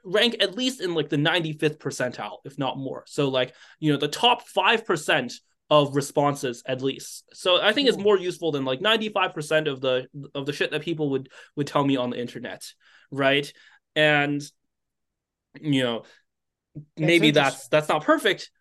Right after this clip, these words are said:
Speaker 1: right? But that seems very different than, say, say, like, you know, a quote unquote blurry J peg. Uh, it seems, it seems even more obvious with, like, image generation, right? You, you know, I, I gave the,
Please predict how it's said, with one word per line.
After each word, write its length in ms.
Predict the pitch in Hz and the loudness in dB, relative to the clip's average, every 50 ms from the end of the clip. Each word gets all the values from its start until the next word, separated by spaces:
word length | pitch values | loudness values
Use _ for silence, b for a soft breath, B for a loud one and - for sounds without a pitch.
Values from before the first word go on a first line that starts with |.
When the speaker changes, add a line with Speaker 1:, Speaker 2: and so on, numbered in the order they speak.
| _ | _
Speaker 1:
right? 340 | - 156 156 156 156 160 151 - | 2 4 4 6 4 4 0 -2
But 140 | 160 160 | -2 0
that 220 | 151 180 185 185 185 | 4 4 4 4 2
seems 400 | - - 196 208 214 202 160 151 | -2 -12 -10 -8 -8 -8 -10 -6
very 280 | 156 165 175 180 175 | 0 2 4 4 4
different 560 | 165 151 233 240 254 247 220 196 180 175 165 - | 4 4 4 2 2 2 0 -2 -2 -2 -4 -4
than, 160 | 160 156 151 151 | -2 -2 -2 -2
say, 480 | 147 - 165 156 147 147 147 139 143 | 0 2 4 4 4 4 2 0 -2
say, 300 | 147 - - 147 143 139 | -6 -4 -4 -2 0 0
like, 340 | 135 131 127 123 117 - - | 2 2 2 2 0 -4 -8
you 100 | 135 127 | -6 -4
know, 120 | 120 120 | -2 -2
a 80 | 123 120 | -2 -4
quote 180 | 120 - 147 135 | -4 -2 -2 -2
unquote 320 | 127 123 - 135 120 113 | -2 -2 -2 -2 -2 -2
blurry 300 | - 131 117 117 120 120 | -4 -6 -6 -6 -6 -6
J 180 | 117 - 113 110 | -6 -8 -10 -10
peg. 360 | - - - 110 113 - - - b b b b b b | -10 -10 -12 -12 -12 -12 -16 -20 b b b b b b
Uh, 240 | 143 139 139 147 170 175 | -2 0 0 0 2 2
it 200 | 202 214 208 - | 0 0 0 -2
seems, 260 | - 294 294 262 240 - | 0 0 0 2 0 -2
it 100 | 214 214 | -4 -2
seems 260 | - 269 262 262 - | -2 -4 -4 -4 -2
even 220 | 254 277 302 302 269 | -2 0 0 2 2
more 220 | 247 269 262 254 | 4 6 6 6
obvious 400 | 196 202 208 202 220 214 202 208 | 6 4 4 2 2 0 0 0
with, 120 | 170 151 | -2 -4
like, 160 | 160 147 143 - | -4 -4 -4 -2
image 280 | 151 147 147 139 - | -2 -2 -2 -2 -4
generation, 640 | - 135 123 120 135 185 220 214 214 - 135 117 110 | -6 -6 -6 -2 2 4 4 4 2 0 -6 -6 -6
right? 260 | 113 117 113 120 131 135 - | -6 -6 -6 -4 -6 -6 -8
You, 200 | - 156 139 127 120 - | -8 -8 -8 -8 -8 -8
you 80 | 135 | -8
know, 80 | 127 120 | -6 -6
I, 260 | 113 123 - - 139 | -6 -8 -6 -4 -2
I 40 | 139 | -2
gave 320 | 135 139 143 147 147 135 127 | 0 0 0 0 0 0 0
the, 320 | 135 131 123 123 123 120 | 2 2 2 2 0 -2